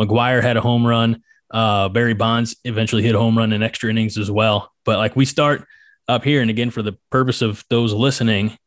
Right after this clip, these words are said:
I'm putting my hand all the way up 'cause we were up in the nosebleeds. And by the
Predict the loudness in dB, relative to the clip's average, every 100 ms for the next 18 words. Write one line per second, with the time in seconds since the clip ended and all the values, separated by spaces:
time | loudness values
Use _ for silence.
0 | _ _ _ -2 -2 0 -2 0 0 0
1 | 2 2 2 0 -2 -2 0 0 0 0
2 | 0 -2 -4 -4 -4 -6 -2 0 -2